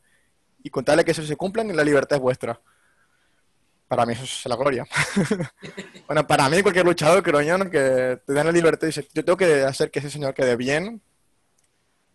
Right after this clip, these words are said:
yo tengo que dar mal", pero él no me, eso no implica que yo no tenga por qué hacer nada, ¿no? Que el, en Madrid es muy old school todo, ¿no? Que el heel no puede hacer nada porque si no queda bien. En Japón yo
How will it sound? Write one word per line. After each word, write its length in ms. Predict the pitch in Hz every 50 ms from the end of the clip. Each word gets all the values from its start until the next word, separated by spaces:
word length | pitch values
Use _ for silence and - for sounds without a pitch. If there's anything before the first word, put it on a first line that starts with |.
| _ _ _
yo 240 | 123 131 135 143 139
tengo 120 | - 143
que 60 | 131
dar 160 | 135 135 135 135
mal", 340 | 135 135 135 143 160 180
pero 220 | - 170 139 127 120
él 80 | 127
no 60 | 139 147
me, 160 | 156 151 113
eso 160 | 143 - 170
no 60 | 170
implica 360 | 175 160 - 170 170 170 180
que 140 | 175 - 147
yo 160 | 143 151 156
no 160 | 156 160 165 156
tenga 240 | - 165 160 151
por 100 | - 139
qué 80 | 131 139
hacer 300 | 135 - - - 135 120
nada, 320 | 123 131 - 135 135 120
¿no? 120 | 120 127 135
Que 120 | - 127
el, 160 | 120 120 123 _ _ _ _ _ -
en 140 | 135 135
Madrid 200 | 135 123 131 160 165
es 80 | 190 175
muy 120 | 185 190
old 140 | 185 165 135
school 240 | 131 - 151 151 139
todo, 300 | - 139 135 135 127 117
¿no? 140 | 117 123 127 127 123
Que 100 | - 120
el 80 | 120
heel 160 | 113 127 156
no 100 | 151 151
puede 140 | - - 147
hacer 240 | 139 - - 123 120
nada 180 | 127 139 151 151
porque 160 | - 127 123
si 120 | - -
no 80 | 120 120
queda 180 | - 127 117
bien. 260 | 113 110 113 113 123 123 _ _ _ _ _ _ _ _ _ _ _ _ _ _ _ _ _ _ _
En 140 | - - 117
Japón 280 | 120 120 - 127 123 127
yo 120 | 123 127